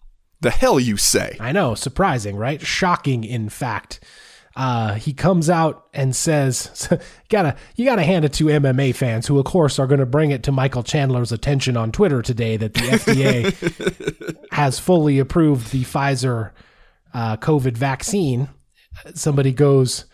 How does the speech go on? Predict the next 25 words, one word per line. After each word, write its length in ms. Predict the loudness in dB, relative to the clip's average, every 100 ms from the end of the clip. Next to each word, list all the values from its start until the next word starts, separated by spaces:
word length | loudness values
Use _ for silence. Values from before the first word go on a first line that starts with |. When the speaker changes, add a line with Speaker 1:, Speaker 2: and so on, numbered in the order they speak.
| _ _ _ _ _
Speaker 2:
"At 240 | 0 0 -2 _ -4
Michael 300 | -2 -2 -2
Chandler, 640 | 2 2 2 2 0 0
when 220 | 2 4
you 160 | 4 2
getting 300 | 2 0 -2
the 100 | -2
jab?" 640 | -2 0 0 0 0 -2 -6
<laughs> 40 | -4
Basically, 800 | -2 -2 -2 0 0 0 -6 -6 -16 -4
Michael 240 | 0 0 0
Chandler 400 | 2 2 4 2
responds, 640 | 0 0 0 2 0 -2
"I 140 | -2 0
don't 240 | 0 0
want 260 | -2 0 0
it, 160 | -4 -4
F 240 | -6 -4
D 160 | -4 -2
A 180 | 0 -2
approval 500 | -4 0 0 0 -2
or 200 | -4 -4
not. 360 | -2 -2 -4 -10 -20 _ -8
Real 400 | -2 0 2 4
enough 480 | 4 2 0 -2